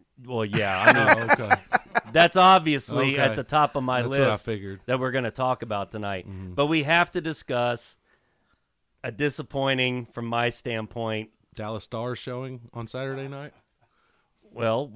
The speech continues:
Speaker 1: I was actually gonna talk about that too, which, by the way, uh, as a podcast, we went nine and nine on our picks last week. Not great. Uh, we, most of us had taken Washington, which was an automatic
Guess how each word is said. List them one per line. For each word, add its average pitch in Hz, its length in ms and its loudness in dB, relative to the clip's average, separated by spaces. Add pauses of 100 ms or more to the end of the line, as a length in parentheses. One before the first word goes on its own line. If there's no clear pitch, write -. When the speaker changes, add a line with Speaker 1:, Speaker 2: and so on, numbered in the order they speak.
Speaker 1:
I 117 160 0
was 123 240 -4
actually 143 380 2
gonna 147 200 0
talk 147 300 0
about 147 300 -2
that 151 180 -2
too, 156 120 -2
which, 202 320 2 (140)
by 190 240 6
the 147 100 0
way, 139 520 0 (360)
uh, 120 460 0 (340)
as 147 560 0
a 123 220 -6
podcast, 127 760 -4
we 123 120 -8
went 113 220 -8
nine 117 320 -4
and 107 120 -6
nine 104 340 -6
on 95 120 -10
our 95 120 -10
picks - 380 -16
last 90 260 -14
week. 92 220 -18
Not 120 260 -8
great. 110 440 -10 (520)
Uh, 104 420 -6 (420)
we, 110 160 -8 (260)
most 131 340 -2
of 127 120 -4
us 127 160 -4
had 113 160 -10
taken 120 320 -8
Washington, 110 720 -6 (320)
which - 160 -16
was 101 120 -12
an 107 80 -8
automatic 110 680 -4